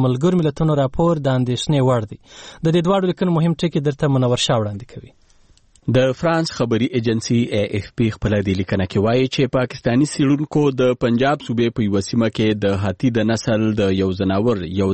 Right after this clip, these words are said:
Speaker 2: داسې غاښ د موندنې ادعا کړې چې معلومیږي یولس لکه کاله مخکې په دې سیمه کې موجود و. څېړونکي وایي په اول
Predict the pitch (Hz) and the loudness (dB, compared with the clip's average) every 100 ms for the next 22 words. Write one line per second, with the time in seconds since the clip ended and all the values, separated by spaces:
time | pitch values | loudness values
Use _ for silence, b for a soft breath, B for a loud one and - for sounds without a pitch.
0 | 113 127 - 92 98 95 117 113 - 101 | 2 0 -2 -4 -4 -2 -2 -2 -4 -2
1 | 101 101 101 110 104 104 104 131 - 143 | 0 2 2 2 0 0 0 -2 0 -2
2 | - B B - 143 143 143 139 143 139 | -2 B B -4 0 2 2 2 2 2
3 | 143 127 123 135 131 120 117 127 - 113 | 2 2 2 2 2 -2 -2 -2 -2 -6
4 | - 123 104 110 120 - 113 110 95 95 | -2 0 2 0 -2 -2 0 0 0 0
5 | 110 104 - 98 92 95 95 85 95 - | 0 -2 0 -2 -2 0 -2 0 -2 -2
6 | B B - 139 143 147 151 139 143 143 | B B -2 0 2 2 2 2 2 0
7 | - 123 - 120 156 147 | 0 0 0 0 2 2